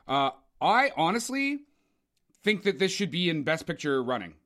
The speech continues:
'Cause, uh, if you've listened to our Oscar show last year, I kinda laid out the things you need, in my opinion, to be, uh, objective about a Best Picture. It needs to have, you know, a solid director and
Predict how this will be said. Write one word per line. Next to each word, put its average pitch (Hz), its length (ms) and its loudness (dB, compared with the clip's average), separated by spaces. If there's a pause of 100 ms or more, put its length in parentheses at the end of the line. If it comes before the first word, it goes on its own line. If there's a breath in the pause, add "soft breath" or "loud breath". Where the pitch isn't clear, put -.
(140)
'Cause, 147 440 -2
uh, 127 200 0
if 135 380 -4
you've 139 120 -6
listened 160 380 -2
to 143 200 0
our 131 180 0
Oscar 131 320 -4
show 123 240 -4
last 156 320 -2
year, 165 260 -2 (380 soft breath)
I 139 60 -4
kinda 190 240 2
laid 180 240 4
out 165 240 2 (240 soft breath)
the 143 100 -2
things 180 440 2
you 180 120 2
need, 165 440 2
in 139 180 -4
my 160 240 4
opinion, 165 480 0 (360)
to 147 140 -2
be, 143 220 -2 (480)
uh, 151 320 4
objective 170 580 0
about 143 320 0
a - 20 -2
Best 139 220 -6
Picture. 139 360 -4 (340 soft breath)
It 151 100 -2
needs 160 160 -2
to 165 80 -4
have, 156 160 0
you 127 80 0
know, 113 160 -4
a 98 140 -14
solid 101 320 -6
director 214 560 2
and 110 260 -6